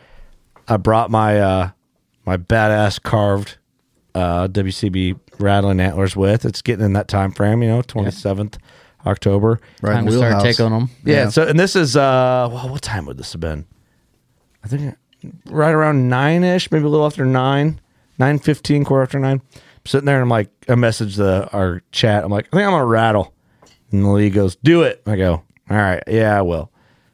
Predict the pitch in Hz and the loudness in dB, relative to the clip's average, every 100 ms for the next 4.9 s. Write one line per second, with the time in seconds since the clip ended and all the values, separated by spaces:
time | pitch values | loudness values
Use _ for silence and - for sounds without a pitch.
0 | _ _ 101 107 104 - 135 117 92 - | _ _ -8 -8 -6 -4 -2 0 -2 -2
1 | 110 110 98 - 113 - 101 92 - 87 | 0 2 0 -2 -4 -2 -2 0 -2 -4
2 | 82 85 92 80 90 85 104 - 92 90 | -4 -6 -6 -4 -4 -4 -4 -4 -4 -4
3 | 98 - _ _ _ _ _ _ _ - | -6 -12 _ _ _ _ _ _ _ -16
4 | 95 95 - - 120 107 107 104 104 | -10 -10 -10 -2 -2 0 0 0 -2